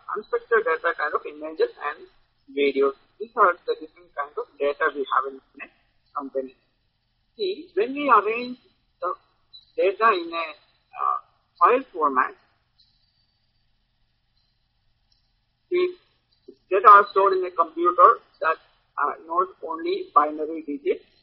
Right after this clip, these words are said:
and we know all that. Uh, then file is a collection of, uh, such, uh, bits,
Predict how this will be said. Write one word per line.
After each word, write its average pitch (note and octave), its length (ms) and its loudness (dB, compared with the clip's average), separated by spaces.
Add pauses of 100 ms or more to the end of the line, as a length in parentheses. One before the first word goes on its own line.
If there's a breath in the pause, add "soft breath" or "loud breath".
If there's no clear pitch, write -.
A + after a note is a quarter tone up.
(180)
and C3+ 100 -18
we D3+ 120 -10
know D3 100 -6
all C3 220 -2
that. D#3 180 -4 (720)
Uh, D3+ 220 8 (360)
then - 140 -10 (420)
file A3 300 2
is G#3 240 -6
a - 160 -8
collection D#3 460 0 (220)
of, D3 140 0
uh, - 640 -6 (100)
such, D#3+ 160 2 (320)
uh, C3+ 80 -6 (320)
bits, F#3 240 -4